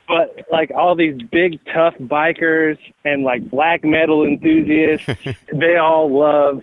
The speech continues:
Speaker 1: Danzig too and, and Motorhead. It, we're excited because it's, we did the, that Motorhead tour and we were scared, like, "Man,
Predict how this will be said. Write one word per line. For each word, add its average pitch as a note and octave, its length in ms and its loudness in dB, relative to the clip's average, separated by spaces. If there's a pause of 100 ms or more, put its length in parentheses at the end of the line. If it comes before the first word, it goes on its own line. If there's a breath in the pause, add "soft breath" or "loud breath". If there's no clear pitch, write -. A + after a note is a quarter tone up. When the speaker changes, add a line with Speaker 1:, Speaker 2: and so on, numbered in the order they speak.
(320)
Speaker 1:
Danzig C#3+ 480 -2
too D#3 420 0
and, A2+ 120 -10 (100)
and B2+ 180 -4
Motorhead. A#2+ 640 -4
It, B2 160 -14
we're G#3 320 2
excited G3 540 0
because D#3 300 -2
it's, D3 200 -6
we D3+ 140 -2
did F3+ 260 0
the, F#3 140 0 (160)
that D#3+ 160 -2
Motorhead E3 500 0
tour D3+ 480 2
and C#3+ 160 -2
we D#3 80 2
were C#3+ 260 -2
scared, F3 380 0
like, C3 200 0 (360)
"Man, C#3+ 380 -2